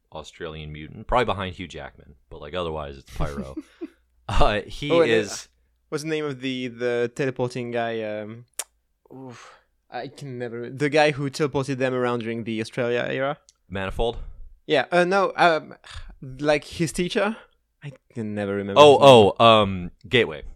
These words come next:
Speaker 1: You're thinking
Speaker 2: Yeah,
Speaker 1: Gateway.
Speaker 2: Gateway, right.
Speaker 1: Yeah, yeah,
Speaker 2: Yeah.
Speaker 1: Indigenous Australians. You're right.
Speaker 2: Yeah.
Speaker 1: Yeah, they, they definitely play a role. Um, that's a good point, right? You have the whole Outback era Australia. I guess they're, like, temporary citizens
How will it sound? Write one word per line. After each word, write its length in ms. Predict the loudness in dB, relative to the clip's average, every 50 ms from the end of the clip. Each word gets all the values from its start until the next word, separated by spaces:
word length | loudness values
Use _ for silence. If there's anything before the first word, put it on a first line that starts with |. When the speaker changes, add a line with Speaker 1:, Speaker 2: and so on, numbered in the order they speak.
| _ _ _
Speaker 1:
You're 120 | -18 -14 -12
thinking 160 | -4 0 2
Speaker 2:
Yeah, 140 | 4 4 2
Speaker 1:
Gateway. 320 | 2 -2 -2 -2 -4 -8 -8
Speaker 2:
Gateway, 80 | -8 -10
right. 140 | -8 -4
Speaker 1:
Yeah, 120 | -2 0 0
yeah, 200 | 0 0 -2 -4
Speaker 2:
Yeah. 80 | -6
Speaker 1:
Indigenous 580 | -6 -4 -4 -6 -4 -6 -6 -6 -6 -8 -10 -12 -10
Australians. 640 | -10 -10 -10 -8 -10 -8 -8 -8 -8 -10 -12 -12 -10
You're 100 | -6 -6
right. 160 | -6 -6 -6
Speaker 2:
Yeah. 140 | -8 -10 -8
Speaker 1:
Yeah, 200 | -6 -6 -6 -8 -10 -14 -10
they, 200 | -8 -8 -8 -8
they 160 | -8 -8 -6
definitely 320 | -6 -6 -8 -8 -12 -10
play 160 | -10 -10 -10 -10
a 60 | -10
role. 280 | -10 -10 -12 -12 -14 _ _ _ _ _ _ _ _
Um, 440 | -10 -8 -8 -8 -10 -10 -14 -16 -18 _ _ _ _ _ _ -6
that's 160 | -6 -6 -4
a 20 |
good 100 | -8 -4
point, 240 | -4 -4 -6 -6 -10
right? 160 | -12 -12 -10 -10
You 60 | -10
have 80 | -12
the 80 | -12 -12
whole 180 | -12 -12 -10 -10
Outback 340 | -10 -12 -12 -12 -16 -14 -12
era 320 | -12 -12 -12 -12 -14 -16 -20 _ -18
Australia. 560 | -16 -16 -16 -14 -14 -12 -12 -12 -14 -16 -18 -20 _ _ -12
I 80 | -8 -8
guess 120 | -8 -6
they're, 120 | -4 -2 -2
like, 140 | -2 -2
temporary 400 | -4 -10 -12 -10 -10 -12 -12 -14
citizens 580 | -14 -16 -18 -18 -18 -20 -20 -20 _ -20 -20 _